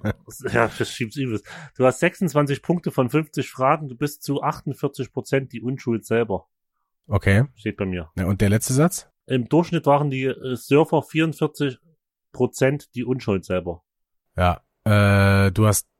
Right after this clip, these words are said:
Speaker 2: äh, bei mir steht's, ähm, auch so da, also du hast schon eine Menge erlebt und wirst noch eine Menge erleben, da bin ich mir sicher. Du hast dreißig von fünfzig Fragen,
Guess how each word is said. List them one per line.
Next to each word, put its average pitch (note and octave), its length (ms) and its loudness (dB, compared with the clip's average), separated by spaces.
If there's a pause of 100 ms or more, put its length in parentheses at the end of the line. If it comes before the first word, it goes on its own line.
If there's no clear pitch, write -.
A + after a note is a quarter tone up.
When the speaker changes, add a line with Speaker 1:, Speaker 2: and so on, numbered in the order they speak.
(160)
Speaker 2:
äh, A2 140 2
bei G#2 120 4
mir A2+ 220 6
steht's, - 560 0
ähm, G2 540 0
auch A2+ 280 0
so A#2+ 200 0
da, A2+ 80 2
also G#2+ 160 4
du G2+ 280 -2
hast A2 140 0
schon - 120 0
eine G2+ 120 4
Menge G2 200 4
erlebt F#2 320 2
und A#2 120 2
wirst F3 180 2
noch G2 80 2
eine F#2+ 180 2
Menge F#2 180 4
erleben, E2+ 320 -2
da F2 80 -2
bin F#2+ 160 0
ich F#2+ 120 0
mir B2+ 80 2
sicher. G#2 320 0 (400)
Du G2+ 100 4
hast F#2+ 140 2
dreißig D3+ 380 2
von A#2 140 2
fünfzig - 460 0
Fragen, F2+ 500 0